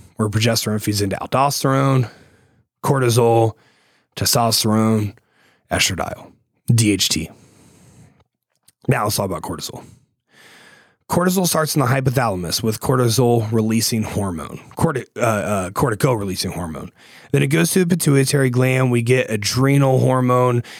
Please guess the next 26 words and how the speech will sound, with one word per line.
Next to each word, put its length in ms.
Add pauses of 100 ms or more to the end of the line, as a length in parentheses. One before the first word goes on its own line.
(140)
Then 120
we 120
get 180
to 120
adrenal 500
glands 500
where 140
cortisol 600
is 120
made, 500 (480)
um, 500 (240)
adrenal 340
corticotropic 1120
hormone. 400
And 280
then 140
we 80
get 180
to 100
the 100
adrenal 300
glands 300
where 80
cortisol 380
is 100
made. 260